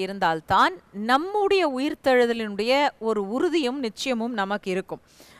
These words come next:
அது மட்டுமல்ல, அவர் சொல்றாரு, உயிர்த்தெழுதல் இல்லைன்னா நம்ம பிரசங்கிக்கிறதும் வீண்,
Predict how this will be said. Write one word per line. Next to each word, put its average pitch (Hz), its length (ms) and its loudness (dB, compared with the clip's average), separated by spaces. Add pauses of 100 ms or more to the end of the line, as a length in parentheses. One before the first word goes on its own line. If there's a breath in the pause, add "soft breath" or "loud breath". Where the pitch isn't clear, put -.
அது 285 220 4
மட்டுமல்ல, 330 560 2
அவர் 240 220 0
சொல்றாரு, 294 440 4 (100)
உயிர்த்தெழுதல் 370 720 4
இல்லைன்னா 233 460 0
நம்ம 202 280 -4
பிரசங்கிக்கிறதும் 226 840 -4
வீண், 370 300 -4